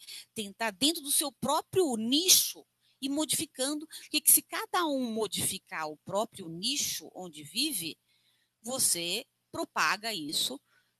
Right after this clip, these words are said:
pras pessoas que estão no seu trabalho, pros seus familiares, e essas coisas vão se propagando ao longo do tempo. Eh, então, assim, deveria ter uma campanha, né, como você, você tem em vários países, né,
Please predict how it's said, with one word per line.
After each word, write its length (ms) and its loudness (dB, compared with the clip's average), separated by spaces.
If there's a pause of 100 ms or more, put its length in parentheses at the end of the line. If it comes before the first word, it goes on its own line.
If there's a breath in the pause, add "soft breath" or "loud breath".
pras 160 -2
pessoas 340 0
que 80 -2
estão 200 0
no 60 -12
seu 160 -6
trabalho, 680 -6 (340 loud breath)
pros 140 4
seus 220 0
familiares, 960 -4
e 80 -16
essas 300 -4
coisas 420 -10
vão 140 -4
se 140 -2
propagando 520 -10
ao 60 -4
longo 200 -8
do 100 -10
tempo. 260 -12 (720 loud breath)
Eh, 720 -4 (220)
então, 200 -2
assim, 320 -4 (300)
deveria 460 -4
ter 120 -8
uma 140 -6
campanha, 880 -12
né, 180 -16
como 160 -20
você, 140 -4 (200)
você 160 -12
tem 220 -10
em 60 -10
vários 380 -2
países, 840 -14
né, 240 -16